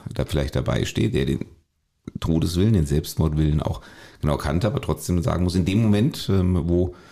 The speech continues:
die Person dann bewusstlos wird, muss ich sie auch abschneiden und muss sie wiederbeleben. Und das kann natürlich auch, wenn man das, äh, wie immer in solchen Situationen, wenn man das bis zum Ende durchdenkt, kann das, äh, zu geradezu grotesk widersprüchlichen,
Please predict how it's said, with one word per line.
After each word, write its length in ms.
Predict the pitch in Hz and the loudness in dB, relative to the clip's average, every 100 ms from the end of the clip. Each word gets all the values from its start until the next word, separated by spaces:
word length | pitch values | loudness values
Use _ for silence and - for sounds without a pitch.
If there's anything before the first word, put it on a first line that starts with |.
| - - | -20 -4
die 80 | 87 | -2
Person 460 | 87 85 92 98 90 | 0 2 2 2 2
dann 180 | 85 78 | 2 2
bewusstlos 440 | 82 90 101 104 | 0 0 0 0
wird, 120 | 110 | 2
muss 180 | 101 92 | 2 0
ich 120 | 95 | -2
sie 80 | - | -2
auch 100 | - | -2
abschneiden 600 | - - 98 107 123 127 | -4 -2 0 2 2 2
und 140 | 110 | 2
muss 120 | 107 113 | 2 2
sie 80 | |
wiederbeleben. 540 | 123 147 85 67 - - - - - - - - | 2 2 2 0 -4 -8 -14 -20 -20 -20 -12 -4
Und 140 | 67 | -2
das 140 | - - | -4 -2
kann 120 | 90 | 0
natürlich 440 | 95 - 95 - | 0 2 0 2
auch, 180 | - 104 | 0 2
wenn 80 | 85 | 2
man 140 | 85 | 2
das, 260 | 76 - - | 0 -2 -4
äh, 320 | 73 69 67 78 71 76 - - | -2 0 -2 -4 -10 -14 -14 -8
wie 920 | - - - 71 76 71 - 71 - | -6 -6 -8 -8 -6 -6 -4 -2 2
immer 180 | 131 92 | 2 2
in 100 | - | 0
solchen 260 | 71 71 | -2 -2
Situationen, 680 | - - - - - 76 92 | -4 -4 -6 -4 -2 2 2
wenn 80 | 73 | 2
man 120 | 73 | 0
das 140 | 76 | -2
bis 180 | - - | -6 -8
zum 160 | - - | -4 -2
Ende 200 | 82 82 | 0 0
durchdenkt, 440 | 76 - 78 101 | -2 -2 -2 0
kann 160 | 82 80 | 0 -2
das, 260 | 80 - | -2 -4
äh, 100 | - | -6
zu 220 | - - - | -6 -6 -6
geradezu 400 | - 80 82 - | -2 -4 -4 -6
grotesk 500 | - - 101 - 98 | -6 -2 -2 -2 -2
widersprüchlichen, 840 | 107 107 - 98 95 90 92 | 0 0 0 -2 0 0 0